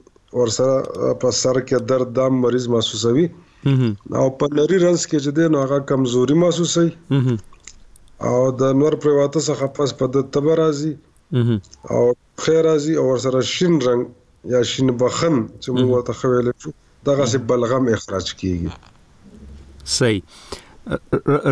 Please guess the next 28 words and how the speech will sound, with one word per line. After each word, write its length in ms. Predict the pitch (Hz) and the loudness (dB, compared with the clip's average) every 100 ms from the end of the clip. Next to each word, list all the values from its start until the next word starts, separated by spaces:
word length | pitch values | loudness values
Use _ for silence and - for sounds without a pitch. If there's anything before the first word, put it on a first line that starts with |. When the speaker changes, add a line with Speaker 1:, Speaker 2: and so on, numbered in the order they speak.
| 143 | 2
Speaker 2:
رحیم 280 | 147 147 | 2 2
الله 480 | 143 160 165 156 127 117 | 2 2 0 -2 -4 -2
ژمن 260 | 139 170 | 0 0
صاحب 320 | 165 156 139 | 0 0 -2
لیکي، 320 | 135 139 143 127 | -2 -4 0 0
ډاکټر 320 | 123 - 127 - | 0 -2 -6 -2
صاحب، 220 | 127 117 | -2 0
هغه 400 | 110 110 113 113 | -2 -2 -2 0
هم 60 | 127 123 | 0 0
موضوع 260 | 120 - 127 120 | 0 0 0 0
سره 140 | 113 | -2
تړلې 340 | 110 113 120 117 | -2 -2 0 2
ده. 100 | 113 | 2
وایي 160 | 104 104 110 | 2 2 2
مور 240 | 131 117 - | 2 0 -2
بي 100 | 107 | 0
بي 160 | 113 | 0
چې 120 | - 113 | -2 0
ده، 80 | 117 | 2
د 120 | 110 104 | 0 2
دوی 160 | 117 110 | 2 2
هغه 320 | 101 117 110 - - - - | 0 -2 -2 -10 -20 -8 0
ټي 140 | 143 | 0
بي 80 | 131 | 2
نه 120 | 135 | 0
ده، 140 | 160 147 | 0 -2
خو 160 | - | -2
دوامدار 560 | 113 107 104 104 113 120 | -2 0 0 0 0 -2